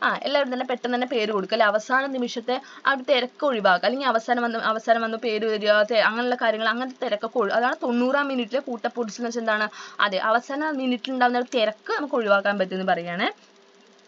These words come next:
കറുകപ്പുൽ മൈതാനത്ത് വനദിനത്തിൽ കായികമേള ഗംഭീരമായി നടത്താമെന്ന തീരുമാനത്തോടെ സഭ പിരിഞ്ഞു. അപ്പൊ എവിടെയാണ് കായികമേള നടത്താൻ പോകുന്നത്? കറുകപ്പുൽ മൈതാനത്ത് ആണ് നടത്താൻ പോകുന്നത്. എന്നാണ്? വനദിനത്തിൽ.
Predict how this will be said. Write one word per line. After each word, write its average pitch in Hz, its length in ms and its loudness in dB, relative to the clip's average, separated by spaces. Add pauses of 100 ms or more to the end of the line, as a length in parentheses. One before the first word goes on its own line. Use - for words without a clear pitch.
(400)
കറുകപ്പുൽ 359 380 0
മൈതാനത്ത് 226 540 0
വനദിനത്തിൽ 214 680 -2
കായികമേള 208 460 0
ഗംഭീരമായി 214 600 0
നടത്താമെന്ന 190 600 -2
തീരുമാനത്തോടെ 220 720 -2
സഭ 240 200 -2
പിരിഞ്ഞു. 185 360 -6 (320)
അപ്പൊ 254 140 4
എവിടെയാണ് 277 320 2
കായികമേള 262 480 2
നടത്താൻ 254 420 -2
പോകുന്നത്? 262 400 0 (340)
കറുകപ്പുൽ 254 420 2
മൈതാനത്ത് 226 840 2
ആണ് 233 240 0
നടത്താൻ 220 380 -2
പോകുന്നത്. 214 300 -4
എന്നാണ്? 247 640 0
വനദിനത്തിൽ. 185 580 -4